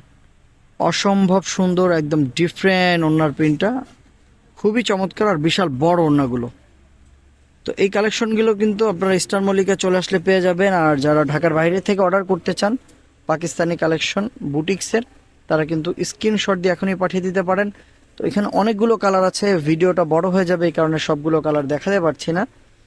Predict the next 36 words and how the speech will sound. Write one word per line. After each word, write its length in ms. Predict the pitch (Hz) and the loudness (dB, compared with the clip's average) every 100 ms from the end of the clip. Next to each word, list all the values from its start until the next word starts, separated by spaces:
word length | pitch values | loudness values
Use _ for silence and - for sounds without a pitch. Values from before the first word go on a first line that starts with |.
| _ | _
তো 80 | - | -2
মোটামুটি 480 | 160 175 196 202 196 | 0 0 0 0 -2
পাঁচ 200 | 190 175 | -2 -2
সাতটা 260 | - 185 196 | -2 -2 -2
কালার 320 | 185 185 175 | 0 0 0
দেওয়া 180 | 190 190 | 0 0
আছে, 280 | - 220 | 0 0
ওগুলো 520 | 196 165 175 175 175 147 | 0 2 2 4 2 0
আপনার 240 | 139 156 | 0 -4
থাম্বনেইলেই 640 | - 160 160 196 208 202 | -2 -2 0 2 2 2
ওই 120 | 165 | 0
কালারগুলো 440 | 151 156 156 151 160 | 2 2 2 2 2
দেওয়া 200 | 151 151 | 2 0
আছে। 240 | 147 214 - _ _ _ _ - | 0 -6 -6 _ _ _ _ -6
আর 100 | 143 | -2
যারা 260 | 139 165 170 - | 0 0 0 -2
কালার 300 | 165 175 180 160 | -2 2 0 -2
চাই 280 | 196 156 127 - _ _ _ _ - | -2 -2 -4 -10 _ _ _ _ -4
কমেন্ট 360 | 160 175 196 | 0 2 2
করবেন, 360 | 190 170 180 233 | 2 0 2 0
আহ, 1800 | - - - - _ _ _ _ _ _ _ - 143 147 143 143 139 - - | -2 -10 -20 -20 _ _ _ _ _ _ _ -6 0 2 2 0 -4 -8 -4
কমেন্ট 320 | 160 185 190 | 0 0 0
করবেন 260 | 190 180 185 | 0 0 -2
যে 120 | 175 | -2
কালার 280 | 170 175 175 | 0 0 0
দেখতে 260 | 175 196 | -2 -2
চাই, 140 | 185 208 | -2 0
তাদেরকে 400 | 180 160 151 165 | 0 0 0 0
আমরা 180 | 156 | 2
এই 60 | 151 | 2
কালারগুলো, 520 | 151 147 139 143 143 | 0 0 0 0 0
আহ, 340 | 131 127 127 123 | 0 -2 -4 -4
দেখিয়ে 400 | 127 147 165 147 | -4 -2 0 0
দেবো, 180 | 147 | 0
সমস্যা 420 | 156 151 147 - 160 | -2 -2 -4 -2 -2
নেই। 160 | 202 | -2